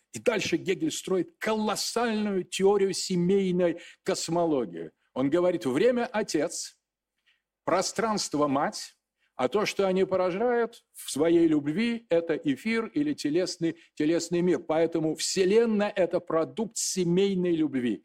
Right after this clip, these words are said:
Она имеет свой голос, она имеет своё наследие, она имеет своё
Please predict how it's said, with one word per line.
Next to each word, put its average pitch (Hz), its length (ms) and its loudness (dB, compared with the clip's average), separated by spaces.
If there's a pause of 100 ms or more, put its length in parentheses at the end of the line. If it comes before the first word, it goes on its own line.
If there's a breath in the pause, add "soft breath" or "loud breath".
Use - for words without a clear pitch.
(220 loud breath)
Она 143 260 0
имеет 156 260 2
свой 135 280 0
голос, 220 420 2 (200)
она 147 440 2
имеет 185 460 4
своё 160 320 2
наследие, 196 680 0 (200 soft breath)
она 151 380 0
имеет 170 360 2
своё 151 720 2